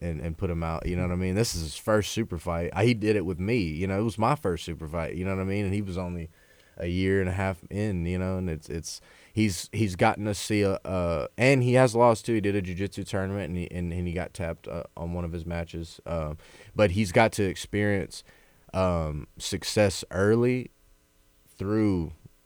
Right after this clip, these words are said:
listening too, because I'm telling you, like I, like I said with his amateur fight, I remember I literally told him, "All right, it's time to go," and he literally, like, ten seconds later put the kid out. You know what I mean?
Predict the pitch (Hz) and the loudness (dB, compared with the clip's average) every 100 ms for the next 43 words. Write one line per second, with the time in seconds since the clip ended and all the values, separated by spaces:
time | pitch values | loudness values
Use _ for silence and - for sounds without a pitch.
0 | _ 95 98 92 92 85 82 - 92 80 | _ 0 2 2 0 -2 -2 -2 0 0
1 | 82 87 82 101 92 107 90 82 92 92 | -2 0 2 0 0 -4 -2 -2 -2 -2
2 | 101 90 90 90 107 87 87 90 98 90 | -4 -2 -2 0 0 2 0 0 -2 -2
3 | 82 - 73 85 92 92 90 92 107 104 | -6 -4 -2 0 0 0 0 2 4 4
4 | 95 85 101 90 85 90 85 - - 92 | 2 0 0 0 0 -2 -2 -4 -6 -2
5 | 85 82 90 92 95 82 - - 92 92 | -2 -2 -2 0 0 -2 -6 -6 -2 0
6 | 95 92 85 - - 92 - 87 82 98 | 2 2 0 -4 -4 -4 -4 -6 -4 -2
7 | 90 82 - 95 82 85 85 82 - 90 | 0 -2 -6 -10 -6 -4 -2 -4 -4 -4
8 | 90 87 92 92 | -2 -2 -2 -4